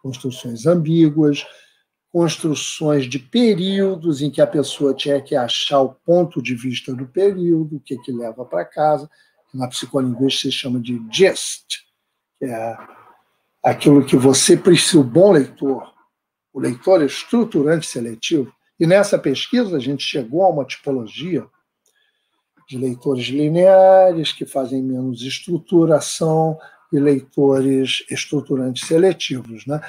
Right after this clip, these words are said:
Então, na pesquisa, nós encontramos algumas coisas. Baseados nessas evidências, nós construímos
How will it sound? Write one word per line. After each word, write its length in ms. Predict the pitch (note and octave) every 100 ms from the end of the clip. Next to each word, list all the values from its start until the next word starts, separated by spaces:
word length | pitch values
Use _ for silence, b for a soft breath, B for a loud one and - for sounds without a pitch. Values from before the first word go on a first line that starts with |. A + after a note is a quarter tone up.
| B B
Então, 160 | - A3+
na 200 | A3+ A3+
pesquisa, 600 | A3+ G#3 - - B3 A#3
nós 240 | A3+ A3+
encontramos 1000 | A#3 A3 B3+ A3 - G3 A#3 B3+ G#3+ C#3+
algumas 440 | C#3 B2+ C#3 B2 -
coisas. 680 | - A2 G#2+ - A2 - B B B B B _
Baseados 840 | A#3 C#4+ A#3+ C4 F3+ D#3 C#3 C3
nessas 540 | D3+ A#3 B3+ - D#3 C#3+
evidências, 840 | B2+ C3 A#2+ F#3 E3+ - C3+ A#2+
nós 340 | E3 F3+ -
construímos 1600 | - G3 G3 - - A3+ A3+ G3+ G#3 B3 A3+ E3 C3+ B2 A2+ -